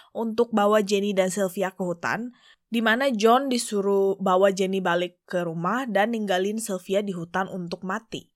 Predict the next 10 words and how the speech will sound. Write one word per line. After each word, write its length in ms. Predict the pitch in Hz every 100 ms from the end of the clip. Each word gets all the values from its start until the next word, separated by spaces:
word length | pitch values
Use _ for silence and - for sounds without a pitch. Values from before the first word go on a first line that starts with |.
| _ _ - _ _ -
Dan 160 | 196
setelah 240 | 202 220 175
ini 400 | 302 311 262 247
rencananya 560 | 208 202 214 277 247 240
Gertrude 480 | 202 190 - 233 233
bakal 480 | 170 - 220 269 277 - _
ngirimin 480 | 220 214 220 208 208
surat 320 | 220 208 190 -
ini 320 | 269 269
ke 80 | 247